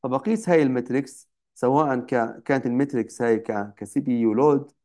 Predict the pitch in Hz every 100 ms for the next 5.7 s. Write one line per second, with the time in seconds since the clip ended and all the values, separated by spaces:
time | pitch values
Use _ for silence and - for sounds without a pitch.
0 | _ - 117 113 120 113 113 143 139 135
1 | 127 - 107 113 - 117 123 120 - 165
2 | 170 _ _ 185 175 131 131 160 143 139
3 | - 123 120 139 147 _ _ 147 143 123
4 | - 120 117 123 123 _ _ - 113 139
5 | 143 - 131 120 - 135